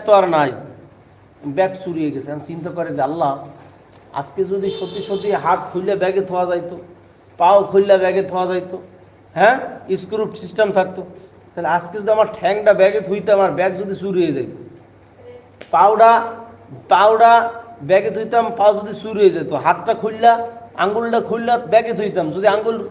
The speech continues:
চুরি হয়ে যেত, তাহলে আমি আর এই ব্যাগ পাইতাম কোথায়, আর এই হাত পাইতাম কোথায়, ঠ্যাং পাইতাম কোথায়? পাইতাম? হ্যাঁ, চোখ খুললে যদি ব্যাগে থুয়ে ঘুমাইতাম, হারাই গেছে ব্যাগ। আর আমি তো অন্ধ,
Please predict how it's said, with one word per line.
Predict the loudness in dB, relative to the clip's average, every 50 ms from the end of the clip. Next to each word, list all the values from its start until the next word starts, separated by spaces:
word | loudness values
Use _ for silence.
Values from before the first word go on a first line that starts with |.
| -8 -4
চুরি | -4 -4 -2
হয়ে | 0 0 0 0
যেত, | 0 -2 -4 -8 -12 -14 -16 -20 -20 -20 -20 -20 -6 0
তাহলে | 2 4 6 6 6
আমি | 4 6 6 6
আর | 6 6
এই | 4 2
ব্যাগ | 0 2 2 2 2 2 0
পাইতাম | 0 0 0 -2 -4 -4
কোথায়, | -4 0 4 6 8 8
আর | 8 6
এই | 6 4 2 2
হাত | 4 2 4 4 2 0 0 0
পাইতাম | -4 -2 -2 -2 -4 -4
কোথায়, | -6 -8 -10 -12 -14 -18 -10 -4
ঠ্যাং | -2 -2 -2 0 0
পাইতাম | -2 0 0 -2 -4
কোথায়? | -4 -6 -12 -16 -18 -20 -20 -20 -20 -18 -16 -14 -14 -14 -16 -18 -20 -20 -6 0
পাইতাম? | 2 2 4 4 4 2 2 0 -4 -12 -16 -18 -20 -20 -20 -20 -20 -20 -20 -20 -20 -20 -20 -18 -18 -18 -12 -4
হ্যাঁ, | 0 2 4 4 2 0 -4 -12 -16 -18 -20 -20 -20 -20 -20 -20 -20 -20 -20 -20 -8 -2
চোখ | 2 2 2 2 0
খুললে | -4 -2 -2 -2 -2
যদি | -2 -4 -6 -2
ব্যাগে | 0 2 2 2 2 -2
থুয়ে | -4 -4 -4 -4
ঘুমাইতাম, | -2 -2 0 0 0 0 2 0 0 0 -2 -4 -12 -16 -18 -20 -20 -20 -20 -20 -18 -8
হারাই | 0 4 4 6 6 6
গেছে | 4 0 0 -2 -4 -6 -6 -8 -14 -6 0
ব্যাগ। | 2 2 2 2 0 -8 -14 -18 -20 -20 -20 _ -6 0
আর | 2 4 6
আমি | 4 4 2 0
তো | 0 2
অন্ধ, | 2 2 2 2 -2 -2 -2 -2